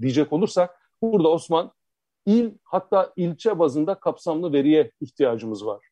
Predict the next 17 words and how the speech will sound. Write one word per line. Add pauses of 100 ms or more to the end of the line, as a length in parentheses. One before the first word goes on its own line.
(140)
Çünkü
Sağlık
Bakanlığı'nın
açıkladığı
kadarıyla (220)
bu
haftalık (260)
yeni
olgu
görülme
sıklığına
baktığımızda (280)
örneğin
İstanbul'la,
Bursa'yla,
Ankara'yla, (280)
Şırnak,